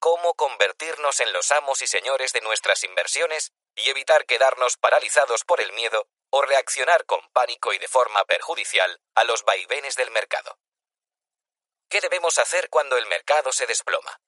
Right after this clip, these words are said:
¿Cómo reconocer una oportunidad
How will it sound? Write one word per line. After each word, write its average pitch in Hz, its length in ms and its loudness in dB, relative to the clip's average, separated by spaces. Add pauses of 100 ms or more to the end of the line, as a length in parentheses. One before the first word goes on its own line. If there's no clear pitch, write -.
(840)
¿Cómo 202 260 0
reconocer 135 540 0
una 127 180 2
oportunidad 107 720 2